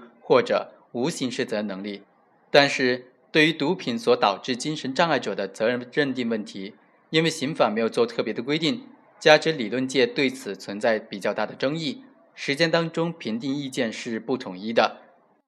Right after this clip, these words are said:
同一个案件在不同的鉴定机构也可能被评定为完全、限定，甚至是无责能力三种不同的等级。司法部司法鉴定技术研究所于二零零八年起草的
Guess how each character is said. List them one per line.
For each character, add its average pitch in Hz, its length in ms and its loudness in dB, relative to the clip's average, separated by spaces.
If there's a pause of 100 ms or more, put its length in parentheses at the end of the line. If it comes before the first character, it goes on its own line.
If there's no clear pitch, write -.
(100)
同 143 160 0
一 185 80 2
个 185 160 0
案 175 180 2
件 135 460 0
在 123 180 4
不 131 180 -4
同 104 220 -8
的 113 100 4
鉴 127 220 0
定 120 140 -6
机 165 180 -6
构 139 300 2 (160)
也 143 180 8
可 185 240 -2
能 104 160 -4
被 127 160 0
评 117 260 -8
定 123 160 -4
为 107 120 0
完 101 280 -2
全、 113 240 -8
限 143 300 -4
定， 127 240 -4 (100)
甚 127 240 0
至 117 160 -8
是 104 460 -6
无 117 220 -4
责 127 160 2
能 107 280 -4
力 113 360 -6
三 143 320 0
种 110 120 -6
不 131 220 -6
同 120 160 -10
的 123 100 -2
等 104 220 -4
级。 95 240 -12 (920)
司 - 240 0
法 120 160 2
部 127 200 0
司 131 200 -2
法 110 200 0
鉴 139 200 -2
定 131 160 -4
技 156 140 -6
术 135 140 -4
研 113 120 -2
究 147 140 -8
所 101 240 -2
于 107 220 -6
二 135 160 0
零 120 120 -4
零 127 80 -2
八 160 200 0
年 123 180 -6
起 - 180 -8
草 104 220 -6
的 104 280 -2